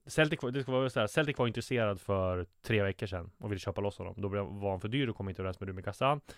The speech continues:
Rubin Kazan desperat efter pengar. Intresset, eh, avtog. Eh, Sead Haksabanovic skulle tillbaka och träna, börja träna med Djurgården förra måndagen. För att hålla igång och kanske skriva på, alltså, f-, f-, eh, skriva på ett lånekontrakt då.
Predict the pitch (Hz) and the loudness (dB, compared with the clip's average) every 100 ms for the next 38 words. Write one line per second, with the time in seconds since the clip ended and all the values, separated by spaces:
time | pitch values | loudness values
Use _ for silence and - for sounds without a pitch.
0 | - 110 104 104 104 104 98 - 101 92 | -4 0 2 2 2 2 0 0 0 0
1 | 101 98 - 127 139 135 - 110 98 92 | -2 -2 2 2 2 0 -2 -8 -6 -6
2 | - 90 _ _ _ _ _ _ _ - | -6 -10 _ _ _ _ _ _ _ -12
3 | 104 101 101 - 151 151 - - - - | -4 -2 0 2 2 0 -6 -20 -20 -20
4 | - - - - - - - - _ _ | -20 -20 -20 -20 -20 -20 -20 -20 _ _
5 | _ - 160 156 151 - 175 165 160 147 | _ 4 8 10 10 10 10 12 10 8
6 | 147 175 175 - 156 135 139 131 165 - | 8 8 4 4 6 6 4 4 4 4
7 | 120 135 120 123 135 123 113 135 127 151 | 0 6 6 6 4 4 4 6 6 6
8 | 135 120 117 143 120 104 - 113 123 131 | 2 2 4 4 4 2 2 2 4 4
9 | 156 123 98 92 - _ _ _ _ _ | 2 2 -2 -4 -12 _ _ _ _ _
10 | _ - - - 139 120 120 117 127 127 | _ -16 -8 4 8 8 8 6 4 4
11 | 113 113 104 107 - 110 104 110 110 113 | 2 0 -2 -2 -2 0 0 2 2 2
12 | 104 98 - 110 - - 117 110 104 104 | 0 -2 -4 -4 -6 -8 -4 -2 -2 -2
13 | - 104 - 113 - 131 - 101 101 95 | -6 -8 -2 0 2 2 2 0 0 -2
14 | 101 95 - | 0 -2 -4